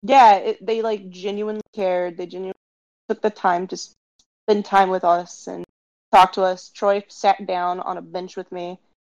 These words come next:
and we literally just talked, and we ended up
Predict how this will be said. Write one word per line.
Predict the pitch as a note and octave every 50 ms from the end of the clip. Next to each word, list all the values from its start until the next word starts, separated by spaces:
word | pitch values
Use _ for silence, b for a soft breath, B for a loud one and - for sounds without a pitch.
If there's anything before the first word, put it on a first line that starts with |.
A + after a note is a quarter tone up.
| _ -
and | F#3+ F#3+ F#3 F3+
we | F3+ F3+
literally | F3+ F3+ F#3 F3+ F3 F3 F3
just | D#3+ E3 F3+ - -
talked, | - E3+ D3+ D3+ - - _ _ _ _
and | - F2+ E2+ - E2+ - -
we | - F#3
ended | G3+ B3 D#4 B3+
up | A#3+